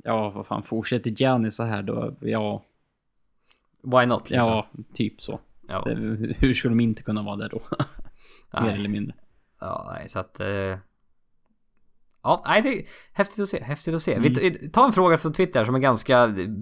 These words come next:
Speaker 2: passande här. Eh, från Måns Malm. Vilken spelare kommer att vara viktigast för sitt lag i år?
Speaker 1: Ja, vi har ju så här, mm, det är svårt att inte säga han vi precis har pratat om. <laughs>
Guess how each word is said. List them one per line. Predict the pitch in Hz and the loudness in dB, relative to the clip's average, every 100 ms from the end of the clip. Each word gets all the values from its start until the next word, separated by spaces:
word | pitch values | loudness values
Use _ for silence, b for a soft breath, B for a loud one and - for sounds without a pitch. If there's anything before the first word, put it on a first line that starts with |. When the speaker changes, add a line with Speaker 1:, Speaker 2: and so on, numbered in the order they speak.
| - | 2
Speaker 2:
passande | 175 - 233 113 | 2 2 2 2
här. | - 104 B B B B B - 120 143 147 | 2 0 B B B B B 2 6 8 6
Eh, | - - | 4 2
från | 190 | 4
Måns | 196 202 214 208 - | 6 6 6 4 4
Malm. | 247 - 175 95 - _ _ - | 4 4 0 -6 -8 _ _ 2
Vilken | 247 247 214 220 | 6 6 6 4
spelare | - 202 240 175 | 4 6 6 6
kommer | 156 151 | 6 6
att | |
vara | 156 | 6
viktigast | 151 208 - - - - | 6 2 2 0 2 2
för | 147 | 2
sitt | 156 208 | 4 6
lag | 139 98 | 6 4
i | 87 | 4
år? | 87 B B - b b b b _ _ _ | 8 B B -4 b b b b _ _ _
Speaker 1:
Ja, | 117 127 143 156 | 2 6 8 8
vi | 123 | 6
har | 143 170 | 6 4
ju | 160 - 143 135 139 139 | 2 0 2 4 4 0
så | 123 | 2
här, | 107 98 - | 2 0 -2
mm, | 123 135 147 175 _ - | 2 4 4 2 _ -2
det | |
är | 127 | -2
svårt | - 165 - | 4 6 6
att | 170 | 6
inte | 143 135 139 | 6 6 6
säga | 151 110 | 6 6
han | 120 120 | 6 4
vi | |
precis | 113 104 117 | 4 2 4
har | 127 | 4
pratat | 139 - - | 4 2 0
om. | - - - | -2 0 -2
<laughs> | - - | 0 -2